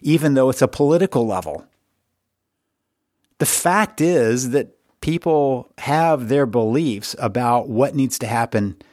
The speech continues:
in our country, and we may not agree with, I may not agree with you, you may not agree with me, we may agree with each other greatly, right? But the fact is that in, you, if you look at it, most people really are trying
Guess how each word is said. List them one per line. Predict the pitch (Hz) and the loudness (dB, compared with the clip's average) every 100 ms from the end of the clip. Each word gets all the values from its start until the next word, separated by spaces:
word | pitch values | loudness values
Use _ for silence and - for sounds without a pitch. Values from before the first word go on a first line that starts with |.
| _ _ _ | _ _ _
in | 120 | -2
our | 110 107 | -2 2
country, | 160 160 117 | 0 0 0
and | 113 | 0
we | 170 | 2
may | 190 | 2
not | 123 87 | 2 0
agree | 82 95 | -4 -2
with, | 151 113 | -2 -2
I | 82 | 0
may | 131 143 | 0 0
not | 131 120 | 0 0
agree | 104 120 | 0 -2
with | 113 - - | -2 -6 -8
you, | 101 139 | -2 0
you | 185 139 | 0 0
may | 139 | 0
not | 123 117 | 2 0
agree | 104 107 | 0 -2
with | 101 117 | -2 -2
me, | 156 | 0
we | 160 | 0
may | 139 160 190 | 2 2 0
agree | 123 156 | 0 0
with | 151 | 0
each | 143 151 | -2 -2
other | 131 | -2
greatly, | 117 120 165 208 95 | -2 0 0 0 -2
right? | 104 160 | 0 0
But | 139 151 - - - - | 0 -4 -6 -14 -16 -4
the | 151 | -4
fact | - 175 190 - | 0 0 0 0
is | 180 180 120 | 0 0 0
that | 120 139 - _ _ _ _ _ - | 0 -2 -2 _ _ _ _ _ -2
in, | 147 147 139 | 0 2 2
you, | 131 127 | 2 2
if | 131 - | 0 0
you | 127 | 2
look | 170 190 | 2 2
at | 170 | 2
it, | 143 | 2
most | 139 139 151 202 208 - | 0 0 2 2 0 -4
people | - 196 196 127 | -2 0 2 0
really | 113 139 175 160 | 2 2 2 0
are | 131 | -2
trying | 120 - 135 135 135 131 | -4 0 0 2 0 -2